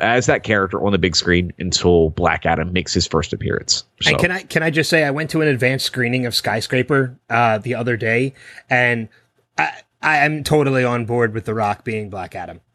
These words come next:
Speaker 1: <laughs>
Speaker 2: I really am. I,
Speaker 1: He's
Speaker 2: I, I will watch that man in any movie.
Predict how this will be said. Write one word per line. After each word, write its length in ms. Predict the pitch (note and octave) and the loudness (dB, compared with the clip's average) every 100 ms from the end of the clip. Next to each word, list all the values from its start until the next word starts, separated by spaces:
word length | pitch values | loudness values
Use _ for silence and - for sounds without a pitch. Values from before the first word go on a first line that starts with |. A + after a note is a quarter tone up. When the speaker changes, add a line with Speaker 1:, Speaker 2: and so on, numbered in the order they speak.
| _ - | _ -2
Speaker 1:
<laughs> 680 | - D3 D3 C3+ A#2 B2 | 0 2 2 2 0 0
Speaker 2:
I 80 | C#3 | 0
really 380 | D3 D3 C3+ B2+ | 2 2 0 0
am. 200 | A2+ G2+ - | 0 -2 -6
I, 140 | C3 C3+ | -4 2
Speaker 1:
He's 320 | C#4 - - - - | 2 2 -6 -16 0
Speaker 2:
I, 140 | E3 | 2
I 20 | G3 | 4
will 200 | A3 G3+ | 4 4
watch 400 | F#3+ F#3+ F#3+ F3 | 4 2 0 0
that 220 | F3+ E3 | -2 0
man 300 | E3 D#3+ D#3+ | -2 -2 -4
in 160 | D3+ D#3 | -8 -2
any 240 | C#3 C3+ C3+ | -2 0 -2
movie. 400 | B2 G#2 F#2 | -6 -8 -12